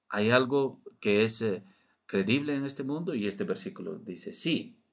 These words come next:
hay algo. Hay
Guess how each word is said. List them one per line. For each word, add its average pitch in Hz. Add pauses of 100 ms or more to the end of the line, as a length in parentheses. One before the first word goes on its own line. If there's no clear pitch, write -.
(160)
hay 156
algo. 95 (1200)
Hay 127